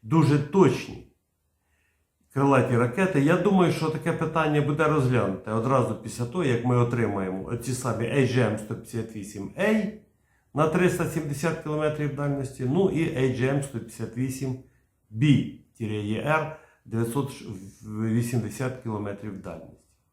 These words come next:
Прошу вас підписуватись, прошу підтримувати нас в Приваті Монобанку. Нам потрібні і підписки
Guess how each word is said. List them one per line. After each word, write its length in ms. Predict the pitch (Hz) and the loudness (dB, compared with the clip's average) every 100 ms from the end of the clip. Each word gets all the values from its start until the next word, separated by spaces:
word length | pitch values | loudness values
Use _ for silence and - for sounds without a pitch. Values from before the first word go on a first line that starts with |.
| _ _ _ | _ _ _
Прошу 360 | 131 120 - | -2 -2 -4
вас 140 | - - _ | -16 -20 _
підписуватись, 840 | - - 156 156 160 151 127 - _ _ _ _ - | -20 -10 -8 -4 -6 -6 -12 -16 _ _ _ _ 0
прошу 460 | 156 127 110 - | 2 2 0 -4
підтримувати 760 | 135 123 139 127 101 95 90 101 | -4 2 4 4 2 -2 -4 -8
нас 340 | 98 85 - | -8 -8 -12
в 40 | - | -4
Приваті 440 | 120 120 104 101 | 0 2 0 -4
Монобанку. 800 | 95 95 107 127 143 - 147 127 - - - | -6 -2 2 4 4 2 -4 -8 -14 -10 2
Нам 240 | 147 - | 4 4
потрібні 520 | 139 135 117 - 98 | 2 2 2 0 -4
і 240 | 95 - 170 | -6 0 0
підписки 840 | 147 131 - 101 98 - - - | 2 -2 -4 -10 -10 -14 -18 -20